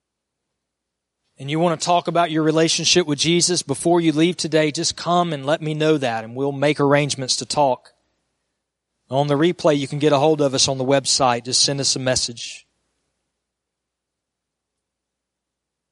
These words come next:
Church, all of us, let's grow today in our faith. Let's grow in what God is working in us. Let's respond to His Word.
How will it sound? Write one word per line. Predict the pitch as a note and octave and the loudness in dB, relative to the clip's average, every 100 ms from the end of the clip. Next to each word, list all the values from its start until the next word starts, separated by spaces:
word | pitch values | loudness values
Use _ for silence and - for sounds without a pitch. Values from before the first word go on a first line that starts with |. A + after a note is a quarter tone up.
| _ _ _ _ _ _ | _ _ _ _ _ _
Church, | - E3+ D#3 | -2 0 2
all | D#3+ D#3+ | 2 2
of | D3+ | 0
us, | C3 - | -2 -4
let's | C#3+ - | -4 -4
grow | C3+ D#3 D3+ C#3 B2 - | 0 0 2 -2 -6 -12
today | C#3 C#3 C#3 B2+ | -6 0 0 0
in | C3 C3 | -4 -6
our | A#2+ | -6
faith. | - C3 A#2 - - - _ _ _ _ _ _ _ _ _ _ _ _ _ _ _ _ _ | -2 -2 -2 -6 -20 -20 _ _ _ _ _ _ _ _ _ _ _ _ _ _ _ _ _
Let's | C#3 C#3 | -4 -2
grow | - D#3 E3 D#3+ | -2 0 2 0
in | D3 | -2
what | C#3 D3+ D#3+ | -2 -2 -2
God | D3 D3+ D#3 | 0 2 2
is | C#3+ B2 | -2 -4
working | C#3 D3+ C#3+ C#3 | -2 -2 -4 -10
in | C#3+ C#3 | -8 -8
us. | A2+ G#2+ C3+ | -6 -6 -4
Let's | - | -4
respond | C#3+ B2 - D3 D3+ D#3 D3+ | -2 -2 0 2 2 2 -2
to | |
His | C#3+ C3 | -4 -6
Word. | B2+ C3+ B2+ A2+ A#2+ | -4 -4 -4 -8 -14